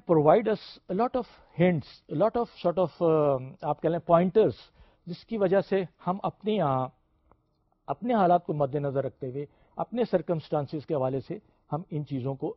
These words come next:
اپلائی کر سکتے ہیں۔ تو آئیے اس کو ہم شروع کرتے ہیں اور یہ دیکھیں یہ جو چینجنگ کنزیومر ڈیموگرافکس ہے انڈیا کی، یہ آپ کے سامنے ہے کہ وہاں پر ایک بہت، آ، بلجنگ جسے کہتے ہیں مڈل کلاس،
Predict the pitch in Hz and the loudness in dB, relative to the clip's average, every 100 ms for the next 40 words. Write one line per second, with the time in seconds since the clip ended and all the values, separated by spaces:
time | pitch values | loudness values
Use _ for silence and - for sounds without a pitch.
0 | - 143 127 123 117 - 110 - 117 - | -12 -10 -10 -10 -12 -16 -20 -20 -20 -20
1 | _ _ - 175 202 233 240 _ _ _ | _ _ -4 -2 0 -2 -6 _ _ _
2 | _ - - 220 214 196 190 214 202 190 | _ -16 -4 -2 -2 -2 -6 -4 -4 -4
3 | 202 190 202 220 _ _ - 147 180 214 | -4 -6 -6 -12 _ _ -4 0 2 4
4 | 185 - 190 - _ _ _ _ 170 160 | 2 0 -4 -8 _ _ _ _ -8 -2
5 | 240 240 - _ - 202 214 208 247 247 | -2 -2 -8 _ -4 -2 -2 -4 -6 -8
6 | 294 _ _ _ _ 160 156 190 202 208 | -16 _ _ _ _ 0 2 0 2 0
7 | 160 143 165 180 175 180 - 156 - 151 | 2 4 4 4 2 2 0 -6 -2 -2
8 | 139 131 123 - 123 _ _ _ _ 123 | 0 -2 -4 -6 -20 _ _ _ _ -10
9 | 139 208 190 - 156 135 131 139 135 156 | 2 4 4 0 -4 -4 -2 -4 -6 -8
10 | - _ _ - 147 147 175 190 165 165 | -12 _ _ -4 0 2 2 2 2 0
11 | - 135 131 165 - - 147 127 123 107 | -6 -10 -2 -2 -4 -8 -4 -2 -4 -2
12 | 135 143 170 180 156 147 151 135 135 135 | 0 0 -2 -2 -4 -6 -4 -6 -6 -8
13 | 131 139 131 127 127 | -8 -8 -8 -6 -6